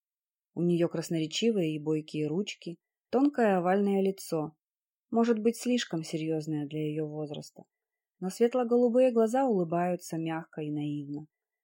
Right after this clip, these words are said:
В этой улыбке всегда есть что-то возбуждающее тревогу. Она является часто, но быстро ускользая, не даёт понять её. Остаётся неопределённой.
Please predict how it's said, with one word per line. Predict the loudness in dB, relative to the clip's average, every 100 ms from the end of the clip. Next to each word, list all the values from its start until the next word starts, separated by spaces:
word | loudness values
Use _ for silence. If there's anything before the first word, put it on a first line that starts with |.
| _ _
В |
этой | -2 0 4
улыбке | 4 2 -2
всегда | -4 -2 2
есть | 2 0
что-то | -4 -6 -2
возбуждающее | -4 -4 -4 0 2 2 -2 -6
тревогу. | -4 -4 -2 -4 -4 -10 _ _ _ _ _ _
Она | -2 2
является | 2 4 2 2 -2
часто, | -4 0 0 0 -8 -10 _ _ _ _ _
но | 0
быстро | 4 6 4 2 -4
ускользая, | -4 -2 -2 2 2 2
не | 4 4
даёт | 6 4 4
понять | 2 2 2 -2 -6
её. | -6 -8 -12 _ _ _ _
Остаётся | -10 -4 2 4 2 -2 -4
неопределённой. | -2 -4 -4 0 0 0 -4 -8